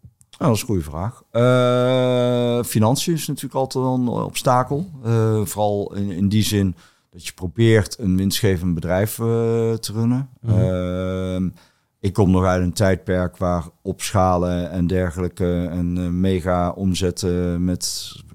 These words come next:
Speaker 1: burn, eh, burn rates, eh, niet zo, eh, van die tijd waren. Dus, eh, wij werden nog geschoold met, eh, "Ja, je moet een business draaien, die business moet winst maken. En, eh, groei moet je dan ook zelf financieren. En niet, eh,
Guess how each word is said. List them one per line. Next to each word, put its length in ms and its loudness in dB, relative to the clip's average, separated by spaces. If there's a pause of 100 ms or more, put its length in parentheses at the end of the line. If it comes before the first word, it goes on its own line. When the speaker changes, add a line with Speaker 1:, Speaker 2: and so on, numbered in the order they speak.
(140)
Speaker 1:
burn, 300 6
eh, 340 0 (120)
burn 360 4
rates, 380 2
eh, 160 4
niet 200 4
zo, 460 2 (120)
eh, 60 -2 (240)
van 140 0
die 100 4
tijd 320 4
waren. 420 0 (500)
Dus, 260 -8
eh, 80 4 (500)
wij 260 0
werden 500 -2 (180)
nog 140 -10
geschoold 560 0
met, 280 0
eh, 160 0
"Ja, 120 0
je 80 0
moet 120 2
een 100 2
business 300 -2
draaien, 300 2
die 100 2
business 260 0
moet 220 -2
winst 280 2
maken. 400 0
En, 260 0
eh, 420 -4
groei 280 0
moet 180 0
je 140 -6
dan 320 -2
ook 240 -4
zelf 240 0
financieren. 600 0 (500)
En 140 0
niet, 280 2
eh, 340 -2